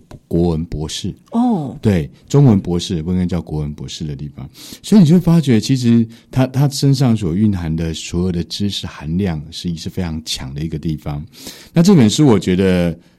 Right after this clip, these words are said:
Speaker 1: 有一个很大的特色，因为它总共从中国我们早期，其实这些，这，这些是，呃，文学家我们都应该耳熟能详，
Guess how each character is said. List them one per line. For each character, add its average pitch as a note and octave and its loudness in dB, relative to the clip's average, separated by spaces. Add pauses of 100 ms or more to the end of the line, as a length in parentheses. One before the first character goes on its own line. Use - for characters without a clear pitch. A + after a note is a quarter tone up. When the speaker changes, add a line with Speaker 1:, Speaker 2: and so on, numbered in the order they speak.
Speaker 1:
有 F2+ 2
一 A2+ 4
个 B2+ 2
很 F2+ 2
大 G2+ 2
的 F#2+ 0
特 G2 -2
色， G2 0
因 G2+ 4
为 A2+ 6
它 B2+ 4
总 F2 -4
共 G2 0
从 F#2 -2
中 A2 2
国 F#2 0
我 E2 0
们 E2 -2
早 D#2+ -6
期， D#2+ -10
其 A2 -2
实 A#2 -2
这 B2+ 4
些， C3 4
这， B2+ -6
这 A#2+ -2
些 A#2 2
是， - -6
呃， E2 -2
文 F2+ 0
学 G#2+ 0
家 G2 -2
我 E2+ -2
们 D2 -4
都 F2 -2
应 F#2+ 0
该 F#2+ 0
耳 C#2 -10
熟 B1+ -12
能 C2 -10
详， - -12